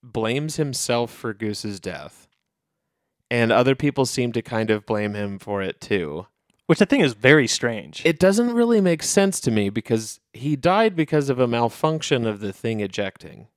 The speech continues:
Speaker 2: Yeah.
Speaker 1: Which I get it. The goal is not to eject, but it also should be available if you need it.
Speaker 2: Yeah.
Speaker 1: And you're flying and you're, and you're fighting. And I mean, so the possibility of you needing to eject from the plane is very real.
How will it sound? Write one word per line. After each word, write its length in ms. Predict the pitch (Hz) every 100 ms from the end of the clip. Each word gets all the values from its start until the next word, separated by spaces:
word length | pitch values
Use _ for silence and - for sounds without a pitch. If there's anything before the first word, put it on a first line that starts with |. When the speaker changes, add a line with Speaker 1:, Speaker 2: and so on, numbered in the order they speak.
| _ -
Speaker 2:
Yeah. 340 | 214 196 - -
Speaker 1:
Which 160 | 147 147
I 100 | 180
get 180 | 180 208
it. 200 | 202 - _ 135
The 140 | 127
goal 420 | 110 147 175 139
is 120 | 110 113
not 260 | 117 -
to 120 | - 101
eject, 760 | 80 - 113 123 85 - - - _ _ _ _ _ _
but 100 | 156
it 80 | 160
also 340 | 190 208 208 180
should 340 | - 160 135
be 480 | 143 139 135 127 -
available 720 | 117 110 135 175 147 117 110 104
if 140 | -
you 80 | 98
need 280 | 113 190 -
it. 240 | - - _ _ _ _ -
Speaker 2:
Yeah. 380 | 180 247 - - _ _
Speaker 1:
And 460 | 123 127 123 120 113 -
you're 220 | 123 120
flying 540 | - 170 196 143 123
and 120 | 113 107
you're, 300 | 104 101 - -
and 260 | 101 98
you're 140 | 98 95
fighting. 680 | - 110 180 98 98 156 -
And 140 | - 104
I 60 |
mean, 240 | 101 101 101
so 160 | -
the 120 | 104 98
possibility 680 | 143 175 143 113 147 139 104
of 100 | 101
you 160 | 101
needing 280 | 95 107 107
to 80 | 104
eject 380 | 87 - 110 -
from 160 | 104 92
the 60 |
plane 400 | 85 127 135 92
is 240 | - 107 95
very 360 | 85 98 139
real. 520 | 117 101 196 101 135